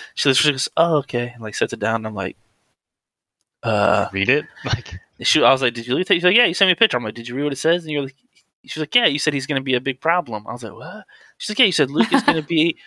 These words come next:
Speaker 1: a big, a bro-," and she, like, just looks up. She's like, "Are you serious?" I'm like, "Yeah." Then, you know, you know how my mom is, so she cried.
Speaker 2: Oh, yeah.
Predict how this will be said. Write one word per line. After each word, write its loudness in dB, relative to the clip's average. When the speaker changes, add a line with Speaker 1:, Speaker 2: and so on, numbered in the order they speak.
Speaker 1:
a -6
big, -6
a -8
bro-," -6
and 2
she, 4
like, 6
just -2
looks 4
up. 6
She's -4
like, -2
"Are -4
you -2
serious?" 6
I'm -6
like, 0
"Yeah." 6
Then, 2
you 2
know, 2
you -12
know -2
how -4
my -4
mom -6
is, -4
so -6
she -8
cried. -2
Speaker 2:
Oh, -8
yeah. -10